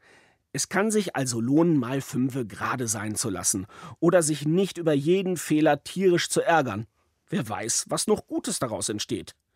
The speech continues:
Und wenn Sie heute mal ein Lied vor sich her pfeifen oder summen, dann ist das nur recht und würdig am Gedenktag der Patronin der Musik.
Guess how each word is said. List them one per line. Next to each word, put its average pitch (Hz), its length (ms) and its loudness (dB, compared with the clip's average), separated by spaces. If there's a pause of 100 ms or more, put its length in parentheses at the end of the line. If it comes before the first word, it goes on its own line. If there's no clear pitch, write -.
(480)
Und 131 220 0
wenn 165 240 2
Sie 185 220 2
heute 147 280 2
mal 135 200 0
ein 117 160 -6
Lied 165 220 -8
vor 113 200 -6
sich 110 200 -10
her 180 180 4
pfeifen 143 500 0
oder 98 220 -8
summen, 175 400 2 (340)
dann 127 160 -6
ist 202 320 0
das 175 180 2
nur 131 200 2
recht - 260 -10
und 131 240 -2
würdig 143 480 2 (240)
am 113 180 -4
Gedenktag 131 760 0
der 107 100 -6
Patronin 131 600 0
der 127 120 0
Musik. 135 460 0